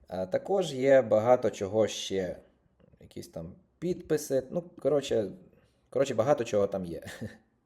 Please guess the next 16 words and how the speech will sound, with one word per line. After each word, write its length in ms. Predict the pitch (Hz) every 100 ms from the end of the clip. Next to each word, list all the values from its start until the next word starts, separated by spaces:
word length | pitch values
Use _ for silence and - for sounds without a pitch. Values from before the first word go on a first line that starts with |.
| _ - - - - _ _
Багато 320 | 98 110 107
чого 180 | 104 98
там 200 | 104 110
є, 320 | 139 165 151
і 360 | 113 120 117 95
ми 140 | 117
не 80 | 120
хочемо, 380 | 110 120 107 101
щоб, 300 | - 95 - 85
е, 260 | 87 87
це 260 | 87 110 107
маркетплейс 560 | 98 101 - - 95 90
бачив. 320 | 80 76 -
Тому 240 | - 135
ми 180 | 139 123
очищуємо 600 | 123 101 117 - 107 98